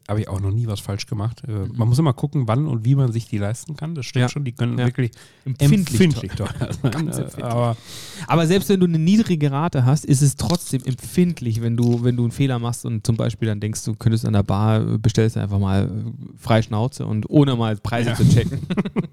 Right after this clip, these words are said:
Speaker 1: Das
Speaker 2: Oder
Speaker 1: kann
Speaker 2: ge-,
Speaker 1: schnell schief gehen.
Speaker 2: oder gehst zum Frühstück, weil du die Rate ohne Frühstück gebucht hast und stellst fest, dass das Frühstück genauso viel kostet wie die Nacht.
Speaker 1: <laughs> Wie die Nacht im Zimmer, ja.
Speaker 2: <laughs> Ja, genau.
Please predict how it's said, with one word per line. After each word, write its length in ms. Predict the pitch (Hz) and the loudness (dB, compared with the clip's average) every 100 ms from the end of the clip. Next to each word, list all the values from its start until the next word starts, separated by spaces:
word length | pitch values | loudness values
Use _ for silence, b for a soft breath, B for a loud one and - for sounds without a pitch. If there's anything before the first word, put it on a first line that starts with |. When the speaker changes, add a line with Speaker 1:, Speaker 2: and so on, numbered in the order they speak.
| 180 175 | -8 -8
Speaker 1:
Das 480 | - 151 233 262 202 | -6 -6 -6 2 4
Speaker 2:
Oder 100 | 135 | 6
Speaker 1:
kann 20 | 147 | 4
Speaker 2:
ge-, 20 | |
Speaker 1:
schnell 240 | 139 208 202 | 4 0 2
schief 240 | 175 147 | 0 0
gehen. 80 | 139 | 2
Speaker 2:
oder 180 | 160 160 | 4 4
gehst 220 | 175 - | 0 0
zum 100 | 165 | -2
Frühstück, 400 | 196 208 202 180 | 2 2 0 -2
weil 80 | 151 | 0
du 80 | |
die 220 | 151 147 135 | 0 0 0
Rate 360 | 135 160 165 | 2 2 2
ohne 260 | 139 175 180 | 2 2 2
Frühstück 340 | 175 175 160 | 2 0 0
gebucht 260 | 143 151 175 | -2 0 0
hast 120 | 151 | -2
und 40 | |
stellst 220 | 139 147 147 | 0 -2 -2
fest, 220 | 165 - | -4 -4
dass 100 | 139 | -6
das 80 | 135 | -2
Frühstück 280 | - 156 131 | -2 -2 -4
genauso 260 | 127 143 | -4 -2
viel 80 | 135 | -2
kostet 240 | 131 147 139 | -2 -2 -2
wie 60 | |
die 180 | 127 123 | -2 0
Nacht. 160 | 123 160 | 4 4
Speaker 1:
<laughs> 180 | - | 6
Wie 60 | 160 | 6
die 140 | 160 | 8
Nacht 180 | 147 151 | 6 4
im 100 | 214 | 2
Zimmer, 300 | - 170 127 | 2 0 0
ja. 140 | 139 147 | 0 0
Speaker 2:
<laughs> 40 | |
Ja, 220 | 143 151 175 | 0 0 -2
genau. 320 | 180 135 139 | -2 -4 -8